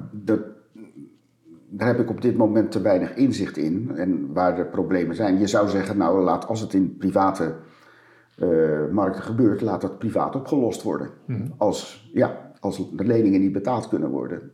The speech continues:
Speaker 1: dan worden ze maar niet betaald en dan moet iemand op de blaren zitten.
Speaker 2: Ja,
Speaker 1: Maar
Speaker 2: maar
Speaker 1: pro-,
Speaker 2: goed, dat
Speaker 1: probeer
Speaker 2: hebben we
Speaker 1: dan niet ook weer alles te gaan dempen. Eh,
Speaker 2: Nee,
Speaker 1: want
Speaker 2: tegelijkertijd,
Speaker 1: dan
Speaker 2: dat
Speaker 1: leren
Speaker 2: hebben we
Speaker 1: de markten
Speaker 2: natuurlijk
Speaker 1: het ook nooit.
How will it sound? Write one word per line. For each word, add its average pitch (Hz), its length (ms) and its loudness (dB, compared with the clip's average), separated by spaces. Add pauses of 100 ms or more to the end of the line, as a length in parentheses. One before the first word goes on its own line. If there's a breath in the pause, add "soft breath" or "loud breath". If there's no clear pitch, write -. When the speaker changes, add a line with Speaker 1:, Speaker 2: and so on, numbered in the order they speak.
(140)
Speaker 1:
dan 147 160 0
worden 101 180 -2
ze 90 80 -4
maar 82 120 -2
niet 95 120 0
betaald 131 400 -2
en 85 100 -4
dan 87 120 -6
moet 90 120 -6
iemand 90 480 -4 (380 soft breath)
op 107 140 -4
de 98 60 -4
blaren 123 340 0
zitten. 101 340 -6 (540 loud breath)
Speaker 2:
Ja, 160 100 2
Speaker 1:
Maar 127 80 6
Speaker 2:
maar 120 100 2
Speaker 1:
pro-, 135 140 6
Speaker 2:
goed, 160 120 2
dat 139 100 4
Speaker 1:
probeer 139 200 6
Speaker 2:
hebben 143 160 6
we 127 60 4
Speaker 1:
dan 139 160 8
niet 143 200 4
ook 139 220 2
weer 123 260 2
alles 135 480 4
te 127 140 0
gaan 98 580 -2 (320)
dempen. 160 540 2 (960 soft breath)
Eh, 104 140 0
Speaker 2:
Nee, 101 280 4
Speaker 1:
want 160 220 6
Speaker 2:
tegelijkertijd, 175 340 6
Speaker 1:
dan 139 100 8
Speaker 2:
dat 131 80 8
Speaker 1:
leren 151 200 8
Speaker 2:
hebben 127 100 6
we - 60 6
Speaker 1:
de 127 140 8
markten 131 240 6
Speaker 2:
natuurlijk 110 260 2
Speaker 1:
het 175 100 2
ook - 60 4
nooit. - 280 2